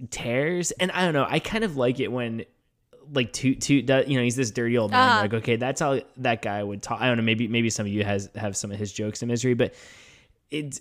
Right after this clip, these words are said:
Speaker 1: he, he puts in the mouths of characters sometimes where I don't think they would say that. Now, granted, she's in somewhat of an altered state, right? But at
Speaker 2: Yeah.
Speaker 1: the same time, and we touched on this last time,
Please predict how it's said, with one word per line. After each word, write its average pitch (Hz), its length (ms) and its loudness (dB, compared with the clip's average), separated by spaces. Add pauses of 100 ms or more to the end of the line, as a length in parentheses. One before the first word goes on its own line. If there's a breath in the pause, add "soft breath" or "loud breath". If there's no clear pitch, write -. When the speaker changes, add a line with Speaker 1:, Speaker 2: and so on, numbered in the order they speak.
(100)
Speaker 1:
he, 160 260 -2
he 165 180 0
puts 208 280 2
in 208 100 -2
the 170 80 2
mouths 127 320 0
of 110 100 -8
characters 117 500 -2
sometimes 110 640 -2
where 110 140 0
I 101 80 -2
don't 110 440 -4
think 110 320 -6
they 127 100 2
would 123 120 2
say 156 120 4
that. 151 160 0
Now, 165 100 2
granted, 139 760 2
she's 139 280 2
in 123 180 2
somewhat 117 340 0
of 98 80 -4
an 104 80 -6
altered 101 420 -4
state, 107 380 -4
right? 143 300 0 (280 loud breath)
But 170 100 4
at - 40 4
Speaker 2:
Yeah. 214 60 0
Speaker 1:
the 190 60 4
same 170 220 2
time, 139 200 0
and 131 120 2
we 135 60 4
touched 135 260 2
on 127 60 -2
this 110 180 -2
last 110 260 -2
time, 113 260 -2